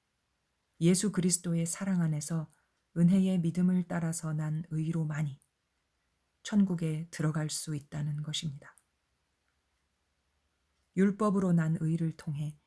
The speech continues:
천국에 가는 것이 아니라 율법과 선지자를 온전케 하시는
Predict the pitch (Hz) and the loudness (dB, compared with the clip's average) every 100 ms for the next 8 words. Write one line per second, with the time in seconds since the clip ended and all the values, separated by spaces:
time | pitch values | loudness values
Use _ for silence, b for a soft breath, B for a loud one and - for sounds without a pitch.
0 | _ _ _ _ - 208 196 175 170 151 | _ _ _ _ 0 2 2 0 -2 -2
1 | 151 151 143 - 147 151 151 143 - _ | -2 -2 -4 -6 -6 -6 -8 -10 -14 _
2 | _ _ _ _ _ _ _ _ _ 170 | _ _ _ _ _ _ _ _ _ -2
3 | 170 175 170 - 165 165 165 - 196 180 | -2 -2 -6 -4 0 0 0 -2 0 2
4 | 180 170 165 160 156 160 175 170 170 151 | 0 -2 -2 -2 2 2 4 2 0 -4
5 | 151 147 147 | -4 -6 -6